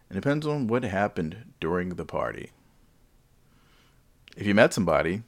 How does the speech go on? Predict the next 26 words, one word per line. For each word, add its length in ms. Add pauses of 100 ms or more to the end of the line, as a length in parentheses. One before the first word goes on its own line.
really 260
hit 100
it 100
off, 400 (600)
maybe 220
you 80
already 200
left 220
the 80
party. 340 (1400)
If, 600 (160)
uh, 800 (280)
something 300
happened 420 (560)
and 220
you 80
got 180
into 240
it 80
with 100
someone, 520 (180)
or 240 (680)
there's 140
some 140
bad 240
vibes. 520